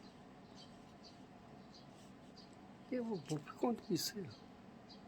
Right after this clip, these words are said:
아, 나는 그냥 입만 다물고 있는 거야.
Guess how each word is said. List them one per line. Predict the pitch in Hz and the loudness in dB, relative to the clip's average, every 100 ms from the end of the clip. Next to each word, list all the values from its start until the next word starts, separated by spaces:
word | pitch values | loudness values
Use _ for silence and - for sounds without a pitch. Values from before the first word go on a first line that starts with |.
| - - - | -12 -10 -2
아, | 294 277 | 0 2
나는 | 202 226 165 | 0 0 0
그냥 | 190 175 156 | 0 2 12
입만 | 165 208 240 156 - - - | 12 12 8 0 -8 -10 4
다물고 | 147 190 - | 8 6 4
있는 | 160 139 | -4 -4
거야. | 143 | -4